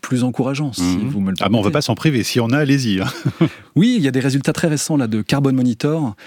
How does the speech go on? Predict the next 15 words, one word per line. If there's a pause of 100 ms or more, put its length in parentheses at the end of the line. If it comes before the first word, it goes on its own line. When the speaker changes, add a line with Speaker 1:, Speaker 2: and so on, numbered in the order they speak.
(220)
Speaker 1:
C'est
un
programme
international,
ils
suivent
les
émissions
de
carbone
dans
les
différents
pays. (600)
Alors,